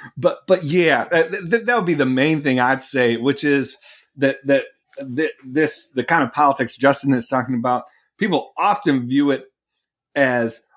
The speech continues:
"Oh, I'm being sophisticated." What I wanna tell you is, is, is no, actually, a-, actually, you're, you're, you're simplifying, uh, things and making it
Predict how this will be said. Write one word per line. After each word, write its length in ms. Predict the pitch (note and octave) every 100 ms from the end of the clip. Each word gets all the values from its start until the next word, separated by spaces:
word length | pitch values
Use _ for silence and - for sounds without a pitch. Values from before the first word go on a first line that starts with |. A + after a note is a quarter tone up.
| _
"Oh, 220 | F3+ G3+ F3
I'm 240 | D#3+ G#3+
being 200 | F3+ D3+
sophisticated." 1000 | - B2+ - F3 F3 D3 B2 A#2 A#2 A#2 - -
What 160 | C#3
I 140 | E3 B3
wanna 260 | A#3+ E3
tell 180 | D3+ D#3
you 140 | D3 C#3+
is, 180 | C3+ - _ -
is, 280 | D#3 C3 - -
is 240 | C#3+ A#2+ _ _ _ _ _ _
no, 440 | D#3 D3 F#3 A#3 C3
actually, 640 | F3+ - A#3 G3 F#3 - _ D#3
a-, 220 | D4 -
actually, 400 | G3 - F3 F3
you're, 180 | E3+ D3+ -
you're, 180 | D#3 C#3 -
you're 180 | E3 D#3
simplifying, 1160 | C#3 - C#4 C#4+ A3 E3+ F3+ D3+ C#3 C3 B2+ A#2+ - - - _ -
uh, 120 | E3+ -
things 360 | C#3+ G3+ F#3 D3
and 100 | D#3
making 360 | G3 F#3+ D#3+
it 160 | D3+